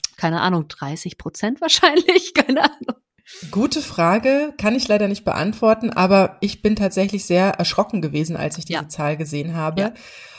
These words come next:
Speaker 2: Und, ähm, interessanterweise, wir haben ja auch schon die Folge über das Patriarchat gemacht, ähm,
Speaker 1: Mhm.
Speaker 2: was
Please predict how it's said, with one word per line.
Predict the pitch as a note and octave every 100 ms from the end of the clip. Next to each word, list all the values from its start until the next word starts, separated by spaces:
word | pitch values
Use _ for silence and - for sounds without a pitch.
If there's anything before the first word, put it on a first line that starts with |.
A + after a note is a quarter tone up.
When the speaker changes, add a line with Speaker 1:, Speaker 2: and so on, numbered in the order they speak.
| F3 -
Speaker 2:
Und, | F#3+ F#3 F#3+ F#3 F#3 - -
ähm, | F3+ F3 E3+ D#3
interessanterweise, | F#3 F#3 F#3 - F#3 C4 C4 A3 F3 F3+ F#3 C#3+ B2+ - -
wir |
haben | D3+ G3+
ja | F#3+
auch | E3+
schon | E3+
die | D#3+
Folge | D#3+ D#3 F3
über | E3+ D#3
das | D3+
Patriarchat | - E3 - E3 D3 - D3 F3+
gemacht, | - D#3 D3+ G#3 - -
ähm, | E3 D#3+
Speaker 1:
Mhm. | E3+ D#3+ E3 - - _ _
Speaker 2:
was | D#3+ F3 - -